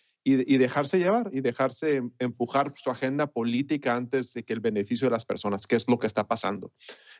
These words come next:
Entonces, lo que están haciendo ahorita es de que resulta que están diciendo de que estamos reportando mal las muertes de covid,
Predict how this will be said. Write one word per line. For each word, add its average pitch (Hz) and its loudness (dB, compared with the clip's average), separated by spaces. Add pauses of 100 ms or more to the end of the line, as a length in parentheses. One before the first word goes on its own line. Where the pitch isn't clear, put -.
Entonces, 143 2
lo 151 2
que 147 -2
están 165 2
haciendo 170 2
ahorita 160 2
es 139 4
de 143 0
que 139 0 (760)
resulta 147 2
que 135 2 (400)
están 135 0
diciendo 143 4
de 131 2
que 123 2
estamos 160 0
reportando 147 0
mal 160 0
las 156 0
muertes 151 -4
de 165 -6
covid, 214 -2